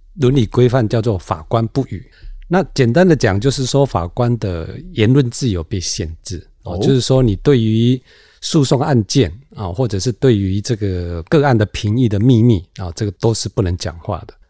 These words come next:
Speaker 1: 那其实现在开始施行国民法官新制了嘛，哈。
Speaker 2: 对啊。
Speaker 1: 所以国民法官他就评议的秘密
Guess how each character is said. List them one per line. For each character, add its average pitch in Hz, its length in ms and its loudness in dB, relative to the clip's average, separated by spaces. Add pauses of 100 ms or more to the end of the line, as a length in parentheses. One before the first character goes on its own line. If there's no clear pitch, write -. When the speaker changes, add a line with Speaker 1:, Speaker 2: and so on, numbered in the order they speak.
Speaker 1:
那 170 220 0 (240)
其 - 160 0
实 143 320 0
现 170 220 2
在 151 260 4 (420)
开 156 140 2
始 135 100 2
施 135 200 -2
行 117 160 2
国 104 120 0
民 107 160 2
法 90 160 -2
官 95 200 -2
新 98 260 -2
制 95 160 -4
了 80 100 -8
嘛， 76 120 -14
哈。 - 200 -14
Speaker 2:
对 110 160 -2
啊。 95 40 2
Speaker 1:
所 147 80 6
以 135 140 2
国 123 140 2
民 139 140 4
法 98 160 0
官 113 240 0
他 113 200 0
就 131 240 0
评 - 280 -4
议 117 80 0
的 101 140 -2
秘 104 180 2
密 98 260 0